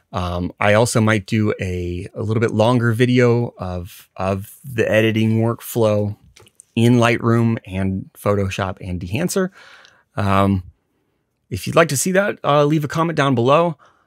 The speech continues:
Uh, otherwise, feel free to like and subscribe. I'm gonna hopefully be making some more videos soon. <laughs> More, like, photo walkabouts, uh, that sort of thing. Got a lot of footage.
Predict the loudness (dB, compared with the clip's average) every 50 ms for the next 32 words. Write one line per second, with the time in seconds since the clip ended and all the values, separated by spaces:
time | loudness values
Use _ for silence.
0 | _ _ -6 -4 -2 -2 -2 -2 -2 -4 -4 -2 -2 -2 -2 0 0 -2 -2 -4
1 | -6 -6 -6 -6 -6 -8 -10 -12 -16 -20 -20 -6 -6 -6 -4 -2 -2 0 0 0
2 | 0 -2 -4 -4 -6 -14 -16 -14 -14 -4 0 2 2 4 2 2 0 -4 -6 -8
3 | _ _ _ _ _ -8 -4 -2 0 0 0 0 0 -2 -2 -2 -2 -2 -4 -4
4 | -8 _ _ _ _ _ _ -4 -2 0 0 -2 -2 -4 -4 -4 0 0 2 2
5 | 2 2 0 0 -2 -4 -4 0 0 0 0 0 0 0 0 2 2 2 2 0
6 | -2 -4 -8 _ _ _ _ _ _ _ _ _ -14 -12 -4 -2 0 0 2 2
7 | 2 0 0 0 -2 -4 -6 _ _ _ -6 -2 -2 -2 -2 -2 -10 -12 -20 -20
8 | _ _ _ 2 4 6 8 8 8 6 6 4 2 2 0 -4 -6 2 4 4
9 | 6 6 6 6 6 4 4 2 2 0 2 4 4 4 2 0 -2 -8 -14 -14
10 | -16 -20 -20 _ -12 -10 -10 -8 -8 -8 -6 -6 -6 -8 -10 -12 -18 _ _ _
11 | _ -6 -4 -4 -4 -4 -4 -2 -2 -2 -2 -2 -2 -2 -2 -2 -2 -4 -8 _
12 | _ _ _ _ _ _ _ -2 0 0 2 2 2 0 0 0 0 0 2 0
13 | -2 -8 -10 -12 -16